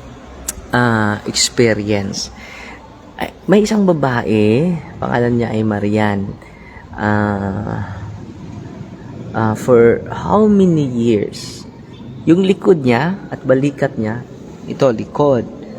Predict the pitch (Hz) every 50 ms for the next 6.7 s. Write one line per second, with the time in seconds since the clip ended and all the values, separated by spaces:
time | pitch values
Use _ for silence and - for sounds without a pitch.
0 | - - - 113 - 110 107 104 104 123 131 127 - - 113 110 - - - -
1 | - - - - - - - - - - - - - 131 143 160 170 165 170 175
2 | 165 160 147 139 139 147 151 143 - - - 139 - - - - - 143 143 139
3 | 135 131 127 113 107 - - 143 139 127 107 - - - - - - - - -
4 | - - - - - - - - - - 117 127 143 - - 160 151 - - 139
5 | 143 147 143 147 143 143 139 135 131 131 131 127 120 113 110 - - 127 123 123
6 | 120 117 110 110 107 - 160 156 127 110 - - - -